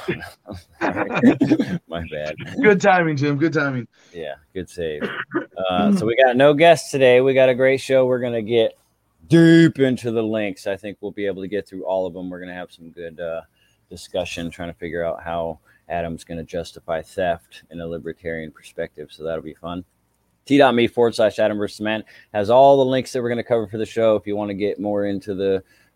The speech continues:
Speaker 1: uh, stories he already talked about or the ones we get ahead of time, you can do so at T dot me forward slash Adam versus Man. That's a Telegram channel. Telegram is a messenger app.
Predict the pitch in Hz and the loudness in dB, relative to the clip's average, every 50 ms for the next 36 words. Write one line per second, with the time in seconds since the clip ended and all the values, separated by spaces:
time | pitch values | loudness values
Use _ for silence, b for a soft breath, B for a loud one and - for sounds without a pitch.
0 | - - 98 98 95 95 90 - - 110 104 101 98 92 104 104 101 95 92 - | -8 -6 -4 -4 -4 -4 -6 -6 -4 -2 0 0 -2 0 0 0 0 0 -2 -2
1 | 104 98 - _ 76 104 101 98 95 90 90 90 92 92 90 - 95 87 95 90 | -2 -2 -2 _ -2 0 0 0 0 -2 -2 -4 -6 -6 -6 -8 -8 -6 -4 -4
2 | 90 92 90 87 85 - - 90 87 85 87 87 85 - - 82 78 87 87 82 | -4 -4 -4 -4 -6 -8 -10 -12 -10 -8 -8 -10 -10 -12 -14 -14 -10 -10 -10 -10
3 | - - 87 87 - 82 85 82 - _ - 95 87 90 78 69 85 85 - _ | -8 -8 -6 -6 -4 -4 -6 -6 -8 _ -12 -8 -6 -6 -8 -6 -10 -12 -12 _
4 | - 87 85 - - 92 90 - - 87 82 85 87 87 - - 98 101 101 98 | -10 -10 -8 -6 -4 -4 -4 -4 -6 -10 -10 -8 -10 -12 -12 -10 -10 -8 -8 -6
5 | 98 92 - _ _ - - 117 117 107 107 110 107 101 - - 107 107 104 101 | -8 -10 -10 _ _ -6 -4 -2 -2 -2 -2 -4 -6 -6 -8 -8 -8 -8 -8 -8
6 | - 107 98 101 98 98 98 92 90 82 78 85 92 110 110 - - 107 95 101 | -4 -4 -2 -2 -2 -4 -4 -6 -6 -6 -8 -6 -4 -4 -4 -4 -8 -14 -10 -10
7 | 98 - 95 104 104 101 | -8 -4 0 0 0 0